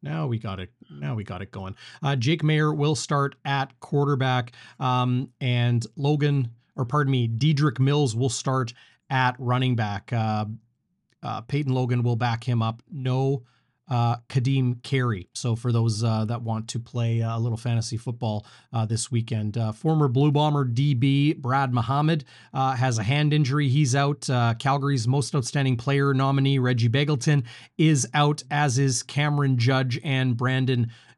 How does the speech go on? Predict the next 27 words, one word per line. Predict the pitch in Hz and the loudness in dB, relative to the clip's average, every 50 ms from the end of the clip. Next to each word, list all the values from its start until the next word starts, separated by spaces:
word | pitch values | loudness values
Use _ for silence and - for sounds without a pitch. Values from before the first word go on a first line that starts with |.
| - 123 113 | -6 -2 2
Dozier. | 143 135 151 180 185 160 113 123 127 117 117 117 117 - - - _ | 4 4 6 6 6 4 4 4 4 4 2 2 0 -6 -16 -20 _
But, | - 135 127 117 - 147 | -4 -4 -2 -2 -4 -2
uh, | 131 127 123 127 | -2 0 0 -2
Mark | 131 - 143 151 151 - | -2 -2 -4 -4 -2 0
and | 151 | 0
Michelle, | 147 123 - - 156 147 143 143 135 | 0 0 0 0 0 2 2 0 -2
Trey | - - 160 151 | -2 0 0 2
Odoms | 151 147 147 139 117 110 | 2 4 4 2 2 4
Dukes, | 135 143 139 - - | 2 2 2 0 0
you | 156 143 | 2 2
mentioned | 139 139 131 - 143 139 | 4 2 0 0 0 2
those | 139 135 120 | 2 2 2
guys, | 117 135 131 135 123 120 | 2 2 2 2 0 -2
Chris, | - - 139 123 117 - - | -2 -2 0 0 0 -2 -2
uh, | 135 127 123 120 | 0 0 0 0
they | 120 131 135 | 0 0 0
are | 131 131 | 0 0
gonna | 131 135 127 127 | 0 0 0 0
remain | 131 127 127 131 131 127 127 | 0 0 0 0 0 2 2
in. | 127 123 123 123 117 117 - _ _ - | 2 2 0 0 -2 -4 -10 _ _ -2
Uh, | 123 120 120 123 | 0 0 0 0
your | 120 120 123 | 0 0 -2
favorite, | 117 135 127 123 113 120 113 | 0 0 0 0 2 0 0
of | 113 113 | -2 -2
course, | - - 120 110 107 - | -2 -2 -2 -2 -2 -4
Luther | - 143 117 131 165 160 120 - 139 104 - - _ 101 95 _ _ _ _ _ - | -6 -2 2 4 4 4 4 2 -2 -4 -4 -8 _ -20 -20 _ _ _ _ _ -6
Hakunavanu, | 139 123 - 170 160 147 127 139 151 151 139 123 98 92 | -6 2 4 4 6 6 4 4 4 4 4 2 0 -2